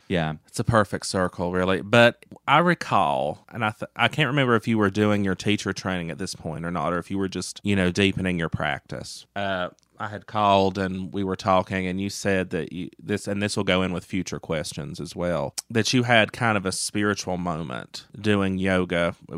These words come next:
Speaker 2: in regards to your sexuality, where you said that while you were doing your practice, the, the verse in scripture come up, what I've called unclean, what I've called clean, no one can call unclean.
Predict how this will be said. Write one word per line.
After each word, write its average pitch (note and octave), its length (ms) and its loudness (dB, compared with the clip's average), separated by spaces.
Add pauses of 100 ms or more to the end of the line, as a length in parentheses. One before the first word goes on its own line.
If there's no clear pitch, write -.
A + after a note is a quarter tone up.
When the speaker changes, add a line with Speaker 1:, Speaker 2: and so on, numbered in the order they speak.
Speaker 2:
in F#2+ 200 0
regards F2+ 460 2
to D#2 100 -8
your D2 100 -6
sexuality, B1+ 1000 -8
where G2 560 2
you F2+ 280 -4
said F#2+ 580 0
that E2+ 220 -4
while G#2 280 4
you G2+ 140 -2
were F#2+ 100 -2
doing F#2+ 580 -2
your F#2 580 -2 (120)
practice, - 960 -2 (180)
the, F#2+ 640 0 (100)
the G#2 200 -2
verse G#2+ 920 2 (160)
in G2 140 -6
scripture F#2+ 560 -2
come F2+ 300 -6
up, E2 300 -4
what F#2 140 0
I've F#2+ 200 0
called D#2 420 -4
unclean, E2+ 840 -6
what G#2+ 160 2
I've A2 140 8
called F#2+ 300 2
clean, F#2+ 420 0
no F#2 160 0
one F2 220 -2
can F2+ 160 -10
call C#2 340 -6
unclean. - 600 -12